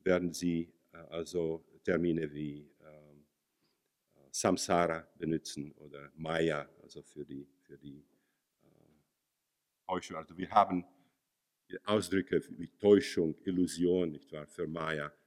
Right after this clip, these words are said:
Und das wird wirklich nicht genau das beschreiben, was man meint. Also die Leute, die das, die wirklich probieren, das, das, äh,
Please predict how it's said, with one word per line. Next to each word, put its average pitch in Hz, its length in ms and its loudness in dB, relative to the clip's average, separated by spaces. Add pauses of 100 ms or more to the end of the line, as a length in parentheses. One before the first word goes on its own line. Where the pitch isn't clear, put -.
Und 80 160 -14
das - 280 -6
wird 95 240 0
wirklich 90 340 -6
nicht - 260 -8
genau 85 280 -2
das 85 240 -10
beschreiben, 78 520 -14 (380)
was 76 260 -16
man 73 260 -16 (340)
meint. 71 380 -14
Also 69 260 -20 (340)
die 92 60 0
Leute, 92 340 2
die 90 100 -2
das, - 380 -2 (160)
die 78 100 -18 (120)
wirklich 95 360 -2
probieren, 101 500 4
das, - 340 -4 (600)
das, - 520 -8
äh, 80 300 -8